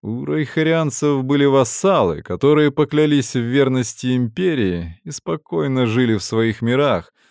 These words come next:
отдавая часть дохода в общую казну.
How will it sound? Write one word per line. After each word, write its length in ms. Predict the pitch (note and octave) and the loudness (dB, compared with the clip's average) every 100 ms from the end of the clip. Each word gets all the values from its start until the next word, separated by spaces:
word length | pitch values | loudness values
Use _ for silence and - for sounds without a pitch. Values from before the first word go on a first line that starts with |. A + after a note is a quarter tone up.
| _ | _
отдавая 600 | - G2+ G2 A2+ B2 A#2 | -8 -4 2 4 6 4
часть 360 | G#2+ - G#2+ F2 | 4 2 2 2
дохода 480 | G2+ G2 C3+ A#2 G2 | 0 0 0 2 2
в 100 | G2+ | 2
общую 380 | F#2+ - G2+ F#2+ | 0 -2 -4 -2
казну. 600 | G#2 G2+ F#2 G2+ F2 | -2 -2 -2 -4 -4